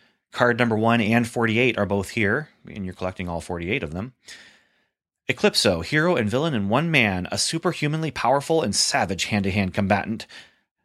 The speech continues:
Eclipso's greatest weapon is his black diamond, actually some sort of alien meteorite. Held to his eclipsed eye, it fires a frigid beam of impenetrable black light. Held to his uneclipsed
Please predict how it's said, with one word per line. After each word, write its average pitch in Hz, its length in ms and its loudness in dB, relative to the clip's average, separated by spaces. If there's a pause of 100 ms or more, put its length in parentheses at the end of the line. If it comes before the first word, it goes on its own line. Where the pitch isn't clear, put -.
Eclipso's 104 480 0
greatest 131 380 0
weapon 107 280 0
is 113 100 2
his 123 120 -2
black 147 340 -6
diamond, 156 400 0
actually 196 460 -2
some 254 280 -2
sort 226 280 0
of 202 160 0
alien 185 400 2
meteorite. 170 600 -2 (480)
Held 120 240 4
to 120 80 0
his 117 100 2
eclipsed - 360 -4
eye, 110 260 4
it 90 180 0
fires 113 300 2
a 110 60 0
frigid 127 480 -2
beam 139 280 -2
of 117 80 -2
impenetrable 151 580 -6
black 113 380 -8
light. 123 380 -14 (460)
Held 127 240 2
to 139 120 2
his 127 120 4 (160)
uneclipsed 147 840 2